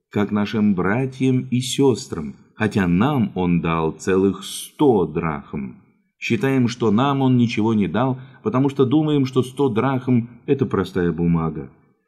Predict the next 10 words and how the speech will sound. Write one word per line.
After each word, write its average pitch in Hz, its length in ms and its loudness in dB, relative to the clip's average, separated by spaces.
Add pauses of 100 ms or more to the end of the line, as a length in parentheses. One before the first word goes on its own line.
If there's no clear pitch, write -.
(120)
Нам 131 280 2
нравится 123 480 0
драхма 127 720 -2
или 98 360 2
две 85 520 -2
драхмы, 90 680 -2 (260)
что - 200 2
Он 95 160 2
дал 107 200 0
другим. 120 920 2